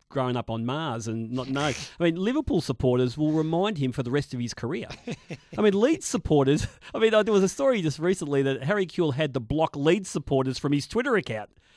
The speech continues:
Speaker 1: I mean, Leeds, I mean,
Speaker 2: It was a long time ago.
Speaker 1: that, absolutely. They have, they're, mem-, they're, they're elephants.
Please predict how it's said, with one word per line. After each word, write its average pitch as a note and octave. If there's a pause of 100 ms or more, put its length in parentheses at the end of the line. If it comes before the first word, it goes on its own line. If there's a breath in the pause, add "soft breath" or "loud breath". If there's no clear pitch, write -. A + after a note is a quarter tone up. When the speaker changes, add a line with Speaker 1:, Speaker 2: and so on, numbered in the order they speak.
(180 soft breath)
Speaker 1:
I G#3+
mean, A#3+
Leeds, D4+
I F#3
mean, F#3+
Speaker 2:
It A3
was C#4+
a -
long C4+
time F#3
ago. C3+
Speaker 1:
that, C#4 (160)
absolutely. C#4
They G#3+
have, G#3 (160)
they're, G#3+
mem-, G#3+
they're, F#3
they're F#3
elephants. G3